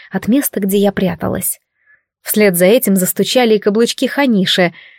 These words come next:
а вскоре я услышала, как хлопнула входная дверь. Внезапно воцарившаяся в помещении тишина буквально придавила меня к полу. Я стояла, словно оглушенная громким взрывом.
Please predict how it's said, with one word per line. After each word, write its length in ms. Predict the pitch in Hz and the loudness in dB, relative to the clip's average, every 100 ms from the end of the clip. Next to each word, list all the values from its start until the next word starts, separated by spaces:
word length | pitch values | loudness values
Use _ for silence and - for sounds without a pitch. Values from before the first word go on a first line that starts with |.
| _ - | _ -8
а 80 | |
вскоре 300 | 185 - 330 | -8 0 0
я 140 | 254 247 | 2 0
услышала, 440 | - 302 - 214 | 0 -2 0 0
как 180 | 202 208 | -2 -6
хлопнула 460 | - 269 240 226 226 | -2 -2 0 0 0
входная 400 | - 208 247 220 | 0 0 0 0
дверь. 320 | 226 247 - _ _ _ _ _ _ _ _ _ | 0 0 -2 _ _ _ _ _ _ _ _ _
Внезапно 640 | 160 202 220 233 339 254 247 | -2 2 2 2 0 0 0
воцарившаяся 800 | 240 - 233 277 - 214 202 202 | 0 0 0 0 -2 0 0 -2
в 60 | |
помещении 560 | - 202 202 269 226 202 | -2 0 0 0 0 0
тишина 400 | 196 - 226 254 | -2 -2 0 0
буквально 520 | 185 - 233 233 214 | -2 -2 -2 -2 -2
придавила 480 | 208 202 196 214 208 | 0 0 2 2 2
меня 280 | 196 190 190 | 0 -2 -4
к 120 | - | -4
полу. 460 | 175 160 156 - - _ _ _ _ - | -4 -2 -2 -6 -10 _ _ _ _ -4
Я 220 | 202 240 | -2 -2
стояла, 460 | - 214 269 214 | 0 2 2 2
словно 380 | 190 - 208 208 | 0 -2 0 0
оглушенная 680 | 196 202 - 294 262 226 220 | 0 0 -2 0 0 2 0
громким 460 | 202 277 240 262 | 0 0 0 0
взрывом. 580 | 240 262 240 175 175 160 | 2 0 0 0 -2 -2